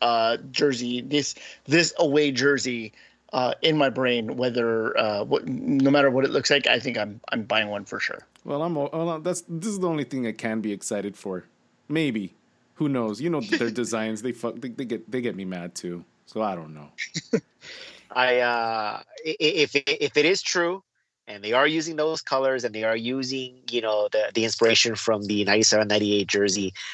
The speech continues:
Speaker 1: Yeah.
Speaker 3: um, yeah, I am one hundred percent on board. Um, I will definitely buy, uh, that, uh, that particular kit. Um,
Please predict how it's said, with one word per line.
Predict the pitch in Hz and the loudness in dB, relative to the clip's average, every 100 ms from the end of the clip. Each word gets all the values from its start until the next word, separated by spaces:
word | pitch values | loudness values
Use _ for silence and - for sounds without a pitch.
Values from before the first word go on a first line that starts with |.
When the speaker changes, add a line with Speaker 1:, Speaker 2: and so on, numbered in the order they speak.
| - - | -6 0
Speaker 1:
Yeah. | 92 92 | 4 4
Speaker 3:
um, | 90 92 90 _ | 2 -2 -14 _
yeah, | 120 98 - | 2 2 2
I | 110 | 2
am | 117 107 | 4 0
one | 107 104 113 117 | -6 -6 -4 -6
hundred | 110 113 110 - | -6 -8 -8 -6
percent | - 117 - | -6 -8 -6
on | 107 107 | -8 -6
board. | 104 104 104 95 - - - - | -4 -2 -2 -4 -12 -20 -18 -6
Um, | 92 92 92 | -2 -2 -2
I | 90 98 | -2 -2
will | 95 98 | -2 0
definitely | 113 104 127 113 110 | 2 4 2 0 0
buy, | 107 104 101 104 - _ _ _ _ 120 | 4 4 4 0 -4 _ _ _ _ -4
uh, | 110 98 98 - 104 | -2 -2 -6 -10 -2
that, | 107 104 104 - _ _ _ | 4 4 2 -6 _ _ _
uh, | 123 107 101 98 | -2 0 -2 -2
that | 101 | -4
particular | 107 104 101 95 | -2 -4 -2 -4
kit. | - 113 107 101 - | -2 2 2 0 -6
Um, | 98 95 92 92 | -4 -4 -6 -10